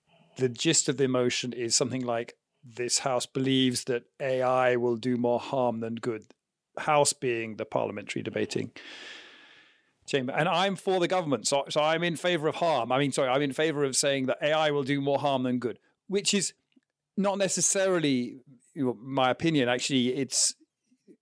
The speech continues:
I could do, try and debate either side. That's one of the,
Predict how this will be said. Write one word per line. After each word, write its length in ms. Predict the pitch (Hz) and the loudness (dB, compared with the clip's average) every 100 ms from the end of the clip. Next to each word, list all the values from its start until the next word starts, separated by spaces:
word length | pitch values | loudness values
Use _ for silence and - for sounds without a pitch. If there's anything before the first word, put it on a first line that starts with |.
| _ _ _ _ _ - | _ _ _ _ _ 0
I 120 | 131 | 0
could 340 | - 151 127 | 2 0 2
do, 140 | 135 127 | 0 -2
try 300 | - 143 127 | 2 2 2
and 80 | 123 | 2
debate 320 | 120 120 131 | 0 0 0
either 160 | 117 | 0
side. 400 | 120 131 107 101 | 2 2 2 0
That's 200 | 131 127 | 0 0
one 140 | 139 131 | 2 0
of 140 | 117 | 0
the, 240 | 117 110 | -2 -4